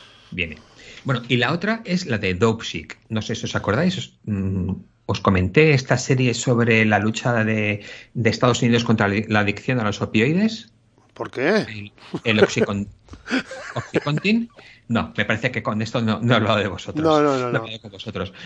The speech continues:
Speaker 1: Bueno, pues es una serie absolutamente magistral. Hemos visto tres episodios que nos narra, eh, siguiendo lo que se contó en el libro, eh, de Beth Ma-, Macy, que esta chica es una periodista americana que hizo un libro que se llama Dope Sick, eh,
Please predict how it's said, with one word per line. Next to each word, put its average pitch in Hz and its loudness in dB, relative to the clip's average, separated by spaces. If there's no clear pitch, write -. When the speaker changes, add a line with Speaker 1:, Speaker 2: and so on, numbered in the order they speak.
Speaker 1:
Bueno, 131 2
pues - 0
es 135 -4
una 180 2
serie 180 -2
absolutamente 127 0
magistral. 131 2
Hemos 113 0
visto 113 -2
tres 120 0
episodios 127 -2
que 120 4
nos 107 2
narra, 107 4
eh, 90 0
siguiendo 123 4
lo 98 0
que - -4
se 113 -4
contó 98 2
en 120 4
el 101 2
libro, 101 2
eh, 95 2
de 98 4
Beth 139 0
Ma-, 120 0
Macy, 117 0
que 220 -4
esta 120 -8
chica - -8
es 107 -8
una 113 -2
periodista 104 -4
americana 98 0
que 113 -2
hizo - -6
un 101 -4
libro 113 -2
que 104 -2
se - -8
llama 110 0
Dope 107 -2
Sick, 185 -2
eh, 87 -10